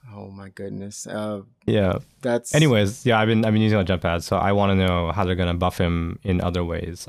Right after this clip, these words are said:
Speaker 2: I, I, my guess is maybe they'll give him a double jump. Maybe they'll make the health respawn, like, his, his self-inflicted, like, um, damage.
Speaker 1: Mm-hmm.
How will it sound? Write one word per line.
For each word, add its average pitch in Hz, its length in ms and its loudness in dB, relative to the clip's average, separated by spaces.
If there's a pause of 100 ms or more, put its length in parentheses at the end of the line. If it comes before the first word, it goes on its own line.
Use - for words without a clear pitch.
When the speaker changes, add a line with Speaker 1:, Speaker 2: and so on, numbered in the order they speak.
Speaker 2:
I, 101 300 2 (160)
I, 107 60 0
my 104 240 4
guess 98 360 0
is 92 380 0 (760)
maybe 101 280 4
they'll 98 140 4
give 95 180 2
him 95 120 4
a 92 60 4
double 90 300 0
jump. 107 320 0 (500)
Maybe 98 280 2
they'll 98 140 2
make 92 340 0
the 90 380 -2
health 98 540 -2
respawn, 90 1000 0
like, 95 180 -2
his, - 500 -4 (140)
his 101 220 -2
self-inflicted, 95 1200 -2 (200)
like, 87 340 -4 (680)
um, 90 200 2
damage. 101 460 -2 (400)
Speaker 1:
Mm-hmm. 147 200 -2